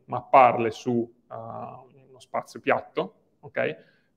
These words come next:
Andare a fare O C R o cose di questo tipo, Detectron lì non ti aiuta, nel senso potresti farlo però un po' overkill, ci sono altre cose, e, ehm, poi fai riconoscimento e dici, "Questa è la carta X". Se no potresti anche fare il riconoscimento di centocinquanta classi,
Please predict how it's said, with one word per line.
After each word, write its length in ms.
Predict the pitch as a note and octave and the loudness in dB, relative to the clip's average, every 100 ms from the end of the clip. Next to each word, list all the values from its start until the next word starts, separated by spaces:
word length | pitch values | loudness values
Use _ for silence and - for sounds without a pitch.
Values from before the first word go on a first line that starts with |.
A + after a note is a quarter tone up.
| _ | _
Andare 340 | B2+ A#2 A#2 A#2 | -8 2 4 4
a 20 | |
fare 320 | - A#2 A#2 | 6 6 6
O 140 | A2+ A#2 | 4 2
C 180 | - B2 | 0 -2
R 280 | A2 A2 | 0 0
o 80 | A#2 | -2
cose 220 | - A2 | -4 -4
di 80 | A2 | -4
questo 240 | A#2+ A#2 B2+ | -8 -12 -8
tipo, 240 | A#2 B2 | -6 -4
Detectron 540 | A#2 A2+ - - A2+ | -4 -6 -8 -8 -8
lì 100 | A2 | -8
non 180 | G#2+ G#2+ | -10 -10
ti 80 | A2+ | -6
aiuta, 300 | A2 G#2 A#2 | -6 -6 -10
nel 180 | A#2+ A#2 | -12 -16
senso 160 | A#2 | -20
potresti 380 | A#2 - A2 _ | -20 -20 -20 _
farlo 240 | - A2+ A2+ | -14 -14 -14
però 200 | - A#2+ | -16 -18
un 140 | - | -18
po' 100 | - | -12
overkill, 340 | A2+ G#2+ - A2 | -10 -10 -12 -18
ci 120 | - | -18
sono 160 | - A#2 | -16 -16
altre 220 | A2+ D#3+ | -12 -6
cose, 300 | C3 B2 - _ _ _ _ _ | -6 -6 -14 _ _ _ _ _
e, 340 | - A#2+ A#2+ - | -4 -2 0 0
ehm, 1080 | A#2 A2 G#2+ G#2 G#2 G2+ F#2 - - - - | 2 2 0 -4 -6 -6 -10 -12 -18 -20 -16
poi 160 | - C3+ | -6 -4
fai 140 | B2 | -2
riconoscimento 720 | A2+ A#2 A2 - G#2+ G#2 A2 | -4 -4 -8 -4 -4 -4 -4
e 80 | G#2 | -4
dici, 280 | G2+ - G2+ | -6 -10 -12
"Questa 280 | - - B2 | -12 -8 -8
è 40 | |
la 60 | B2 | -6
carta 300 | B2 - C3 | -8 -8 -12
X". 300 | - - _ _ _ _ _ | -14 -20 _ _ _ _ _
Se 180 | - C#3+ | 0 4
no 180 | C3+ C#3+ | 6 4
potresti 360 | C3+ A#2+ - | 2 0 0
anche 220 | A#2 A2 A#2 | -2 -2 4
fare 220 | A#2+ A2+ | 6 6
il 60 | |
riconoscimento 640 | A2+ A#2+ A#2 B2 A#2+ A#2 A2+ | 4 0 -4 -2 -2 -2 -6
di 400 | A2 A2 G#2+ - | -4 -4 -6 -8
centocinquanta 760 | - A2+ G#2 B2 A#2 A2+ A2+ | -8 -8 -8 -8 -4 -2 -2
classi, 480 | C3+ A#2+ - - | 0 -2 -2 -8